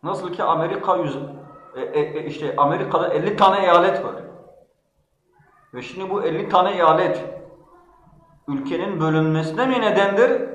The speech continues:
yoksa ülkenin dünyanın en güçlü devletlerinden bir tanesi olmasına mı nedendir? Herkes aynı yapıda değil. Sen desen ki herkes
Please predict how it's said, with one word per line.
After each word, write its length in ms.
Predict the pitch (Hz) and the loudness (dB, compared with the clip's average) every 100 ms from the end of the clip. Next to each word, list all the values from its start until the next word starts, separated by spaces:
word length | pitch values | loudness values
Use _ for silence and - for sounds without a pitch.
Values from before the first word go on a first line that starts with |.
| - - | -14 -10
yoksa 320 | 151 180 190 - | -6 -4 -4 -6
ülkenin 540 | 151 135 - 214 170 | -8 -6 -6 -4 -4
dünyanın 500 | 151 151 165 - - | -2 0 0 -2 -4
en 260 | 254 233 170 | -6 -6 -8
güçlü 300 | 147 175 156 | -8 -4 -2
devletlerinden 800 | 147 143 143 139 143 160 185 165 | 0 -2 -4 -4 -2 -2 -6 -2
bir 200 | 165 165 | -2 0
tanesi 360 | 139 135 135 | -2 -2 -4
olmasına 500 | 139 127 123 - 143 | -6 -4 -6 -4 -4
mı 160 | 131 104 | -4 -6
nedendir? 440 | 98 95 90 90 - _ _ _ _ _ _ _ _ - | -10 -12 -16 -18 -20 _ _ _ _ _ _ _ _ -10
Herkes 340 | - - 139 | -10 -8 -4
aynı 300 | 165 190 180 | -2 -2 -4
yapıda 400 | 135 - 113 107 | -6 -6 -8 -8
değil. 400 | 170 - - - - _ _ _ _ 605 _ _ _ - - - - | -8 -8 -12 -18 -20 _ _ _ _ _ _ _ _ -20 -20 -20 -18
Sen 220 | - 180 | -10 -8
desen 320 | 165 160 202 | -8 -10 -12
ki 160 | - 151 | -10 -2
herkes 680 | 202 214 - 220 - - | 0 2 2 0 -2 -10